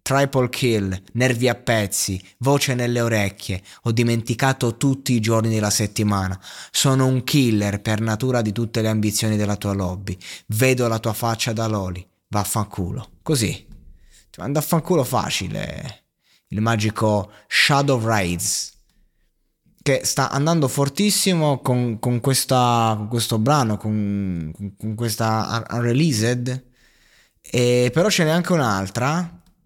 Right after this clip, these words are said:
che è uscita recentemente, che sta andando sempre da paura, ed è Freestyle uno, Freestyle one. Adesso vorrei andare a vedere pure un po' la traduzione di questa roba, perché comunque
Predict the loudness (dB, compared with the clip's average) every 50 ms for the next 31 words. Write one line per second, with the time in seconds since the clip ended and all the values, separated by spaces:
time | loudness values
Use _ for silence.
0 | _ _ _ _ -6 -2 0 0 2 2 2 2 2 2 2 2 2 0 0 0
1 | 0 0 0 0 0 0 -2 -2 -2 -4 -4 -4 -4 -8 _ _ _ -20 -20 _
2 | -20 -20 _ _ 0 0 0 2 2 2 2 2 4 4 4 4 4 4 2 2
3 | 2 2 2 2 2 2 2 2 2 2 2 2 2 4 4 2 2 2 0 -2
4 | -2 0 2 2 2 2 2 0 0 2 4 4 4 2 2 2 2 2 4 4
5 | 2 0 0 0 -2 -4 -6 -6 -4 -2 -2 0 -2 0 0 0 0 2 2 2
6 | 2 2 2 2 0 0 0 0 0 0 -2 -4 -6 -12 _ -20 -20 -20 -20 -14
7 | _ -4 -2 0 2 2 2 2 2 2 2 2 2 2 2 2 2 0 0 0
8 | 0 2 2 2 2 0 0 0 0 0 0 0 0 0 0 0 0 0 0 0
9 | 0 0 -2 -2 0 2 2 2 2 0 0 -2 -2 -4 -4 -4 -2 -2 -2 -2
10 | -2 0 0 2 2 2 0 -2 -2 -4 -4 -4 -6 -4 -4 -2 -2 -2 -2 -2
11 | -2 -4 -4 -6